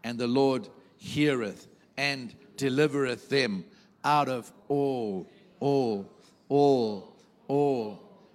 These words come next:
all their troubles. Woo. Can you see all the attributes of God here?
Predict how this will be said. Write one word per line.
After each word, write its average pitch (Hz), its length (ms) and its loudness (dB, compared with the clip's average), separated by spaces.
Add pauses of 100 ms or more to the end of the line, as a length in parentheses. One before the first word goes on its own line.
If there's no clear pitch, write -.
(160)
all 156 840 4
their 123 380 -6 (360)
troubles. 113 800 -6 (160)
Woo. 330 400 0 (920)
Can 147 140 -8
you 151 100 -8
see 202 240 -8
all 180 260 -8
the 165 120 -14
attributes 147 480 -12
of 107 140 -16
God 98 240 -12
here? 80 140 -18